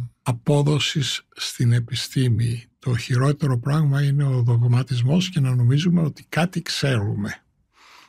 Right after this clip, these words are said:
και ότι αυτό είναι αδιάβλητο και α-, αμετάβλητο. Πρέπει να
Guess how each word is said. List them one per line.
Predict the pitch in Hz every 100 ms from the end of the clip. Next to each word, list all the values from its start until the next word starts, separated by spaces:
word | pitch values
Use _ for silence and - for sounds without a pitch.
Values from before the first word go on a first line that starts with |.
| _
και | -
ότι | 127 123 127 117
αυτό | 117 - - 160 170
είναι | 151 139 139
αδιάβλητο | 139 123 123 113 143 147 160 170 - 170
και | 180 - 135
α-, | 127 135 139 -
αμετάβλητο. | 131 120 120 120 120 120 - 127 107 107 95 - 117 - _
Πρέπει | - 139 139 160 151
να | 139